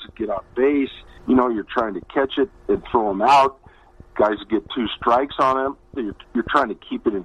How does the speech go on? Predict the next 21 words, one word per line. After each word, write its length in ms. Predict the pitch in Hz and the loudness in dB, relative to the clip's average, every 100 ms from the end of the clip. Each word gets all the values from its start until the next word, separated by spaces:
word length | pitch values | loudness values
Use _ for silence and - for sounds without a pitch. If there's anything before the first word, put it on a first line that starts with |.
| - | -8
front 180 | 101 117 | -4 -2
of 100 | 143 | 0
you 200 | 156 156 - - - - - - | 0 -2 -8 -20 -20 -20 -10 -2
so 120 | 101 | 0
they 100 | 95 | 2
don't 280 | 117 120 - _ | 2 2 -2 _
go 180 | 110 117 | -2 0
down 220 | 110 110 | 2 0
to 80 | 101 - | -2 -10
first 300 | 117 98 - | -8 -8 -4
base 400 | 120 131 131 120 - | 0 2 2 -2 -8
and 180 | 95 95 | -10 -10
you, 100 | 92 | -4
on 140 | 98 101 | -2 -2
a 40 | |
drop 360 | - 104 104 - | -2 0 0 -2
third 160 | 98 92 | -6 -6
strike, 460 | - - 156 139 - | -8 0 0 0 -6
guy 220 | 101 110 | -6 -6
on 160 | 101 101 - - | -6 -10 -12 -2
third, 420 | 160 170 170 | 2 2 0